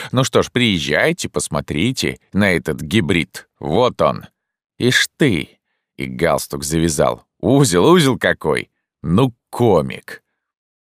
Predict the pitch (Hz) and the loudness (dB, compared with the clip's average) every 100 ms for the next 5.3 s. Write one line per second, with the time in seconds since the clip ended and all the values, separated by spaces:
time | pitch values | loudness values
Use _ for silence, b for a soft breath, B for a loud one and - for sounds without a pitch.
0 | _ _ _ _ _ _ 82 95 120 156 | _ _ _ _ _ _ -4 0 2 4
1 | 156 101 104 101 - - 80 82 95 - | 4 2 0 -2 -6 -4 -2 -2 -4 -6
2 | 71 80 69 - 80 76 73 87 92 78 | -4 -4 -4 -6 -4 -2 0 2 0 -2
3 | - 57 b b b - 87 - 127 107 | -6 -8 b b b -8 -4 0 2 2
4 | 90 80 - - - 92 92 87 76 78 | 0 -4 -8 -6 -2 0 0 0 0 0
5 | 69 64 | 0 -6